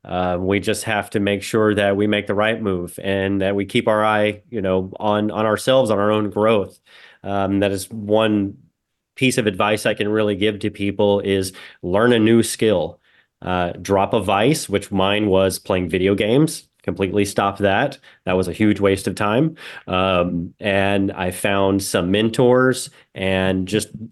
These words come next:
generally improved myself, and then didn't become complacent, kept learning after that,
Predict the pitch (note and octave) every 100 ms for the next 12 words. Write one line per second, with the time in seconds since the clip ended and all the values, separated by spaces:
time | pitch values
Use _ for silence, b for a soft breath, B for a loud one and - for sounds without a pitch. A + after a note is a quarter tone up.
0 | - - G#2 A#2 A#2 A#2 A#2 G2 - A#2
1 | A2+ A2 G#2+ G#2 A2 G#2 A2+ - G2 G#2
2 | G#2+ G#2+ G#2 - G#2+ A#2+ B2 B2 A2+ B2
3 | C3 A#2 A2+ A2+ A2+ A2+ G2+ - A2+ -
4 | G2+ G#2 G#2+ F#2+ F#2 - F#2 F#2 F#2